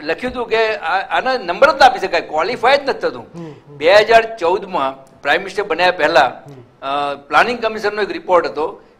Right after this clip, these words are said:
Speaker 1: કસ્તુરી રંગન જે ઈસરોના, અ, અધ્યક્ષ હતા,
Speaker 2: હમ.
Speaker 1: એક્સ અધ્યક્ષ, એમણે એમના, અ, અધ્યક્ષ પડા નીચે આખો report બનેલો,
Speaker 2: હમ.
Speaker 1: અદ્ભુત report હતો.
Speaker 2: હમ, હમ.
Speaker 1: અને જેવા prime minister નરેન્દ્રભાઈ ચૂંટાયા prime minister તરીકે, તરત જ મેં report મોકલી આપેલો
Speaker 2: ઓકે.
Speaker 1: કે આના પર કામ કરવા જેવું છે આ સ્વચ્છ.
Speaker 2: હમ.
Speaker 1: અને એટલો બધો સરસ report હતો.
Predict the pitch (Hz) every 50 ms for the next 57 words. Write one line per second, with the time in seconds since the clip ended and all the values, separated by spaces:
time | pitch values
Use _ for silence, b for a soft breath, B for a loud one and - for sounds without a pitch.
0 | B - 156 151 156 - 220 226 226 202 202 196 196 196 202 196 190 180 - 175
1 | 180 170 170 170 165 - - 175 165 175 180 175 170 170 160 - - - 170 160
2 | 165 - - 156 156 147 139 135 143 170 170 - 165 160 - 180 147 127 - -
3 | - 156 160 147 127 113 - 156 165 175 175 - 151 147 147 160 160 - - 170
4 | 156 156 165 175 185 196 190 190 185 160 156 170 175 180 175 165 160 160 151 147
5 | - - 175 160 151 147 147 143 139 151 151 151 190 185 185 - 160 156 156 160
6 | 156 160 170 151 139 - 160 151 139 - - 147 139 131 139 151 180 170 135 110
7 | - - - - 147 147 143 175 196 196 - 240 269 - 220 190 170 - 139 131
8 | 120 233 - 107 98 - 160 175 160 175 170 147 156 175 190 - 135 156 190 214
9 | 220 214 196 190 196 196 190 185 185 160 170 185 180 190 185 185 180 180 180 175
10 | - 156 156 135 - 202 196 190 180 156 143 147 147 151 151 156 147 - 156 143
11 | 143 131 139 135 135 135 135 156 160 147 202 196 175 190 190 165 156 151 175 180
12 | 160 151 151 147 160 190 196 170 135 131 127 117 107 - 151 143 - 151 151 170
13 | 180 156 151 185 226 226 240 233 220 220 202 208 202 196 190 175 185 196 196 -
14 | 165 165 156 147 - 139 123 113 - - 165 160 147 139 127 - _ _ _ 220
15 | 233 202 - - - 214 226 240 240 220 - 170 185 185 - 160 170 - 180 175
16 | 170 - - 147 135